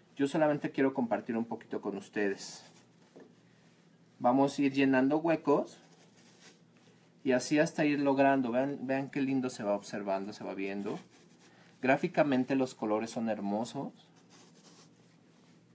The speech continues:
Voy buscando, por ejemplo, aquí tengo uno, uno más chiquito. Busco un botoncito más pequeño.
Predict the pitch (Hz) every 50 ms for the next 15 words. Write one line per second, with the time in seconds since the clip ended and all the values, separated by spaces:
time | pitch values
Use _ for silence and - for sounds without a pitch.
0 | _ _ _ _ _ _ _ _ _ - - 131 135 147 143 - - 135 123 123
1 | 123 127 - - 113 110 110 - 120 110 113 110 120 117 113 117 120 117 123 117
2 | 113 110 110 110 113 107 120 117 113 113 113 110 110 - - - - 135 117 -
3 | 139 127 - - - _ _ _ _ - - - 113 110 - 117 113 113 104 98
4 | - 95 98 101 - 135 135 - 160 139 113 107 - - - 104 - - 101 98
5 | 101 104 110 -